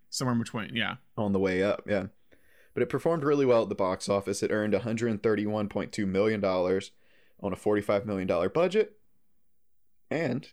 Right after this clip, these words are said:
Speaker 2: it earned itself a sequel, which brings us to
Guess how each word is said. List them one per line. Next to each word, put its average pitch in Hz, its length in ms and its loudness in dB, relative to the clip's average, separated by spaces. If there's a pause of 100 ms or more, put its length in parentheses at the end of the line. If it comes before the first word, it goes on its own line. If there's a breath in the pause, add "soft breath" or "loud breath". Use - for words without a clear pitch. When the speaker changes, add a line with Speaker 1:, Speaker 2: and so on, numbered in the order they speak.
Speaker 2:
it 127 160 0
earned 123 220 -2
itself - 500 -2
a 147 80 0
sequel, 175 520 -2
which 107 200 -2
brings 170 300 -2
us 98 220 -2
to 107 400 0